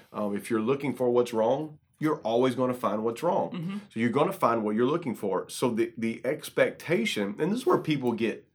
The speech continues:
Speaker 1: tripped up with this, Okay, I'm gonna expect the best,
Speaker 2: Mm-hmm.
Speaker 1: okay?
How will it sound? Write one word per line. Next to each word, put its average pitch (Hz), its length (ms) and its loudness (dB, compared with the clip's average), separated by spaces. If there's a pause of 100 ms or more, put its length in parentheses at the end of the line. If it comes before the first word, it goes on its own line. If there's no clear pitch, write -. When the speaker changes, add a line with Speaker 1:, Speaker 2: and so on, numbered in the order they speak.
(440)
Speaker 1:
tripped - 320 -2
up - 180 -2
with 73 120 -12
this, 76 240 -12 (420)
Okay, 175 140 2
I'm 185 140 4
gonna 208 160 6
expect 117 580 -2
the 107 80 0
best, - 560 -6
Speaker 2:
Mm-hmm. 160 260 -8
Speaker 1:
okay? 123 280 -2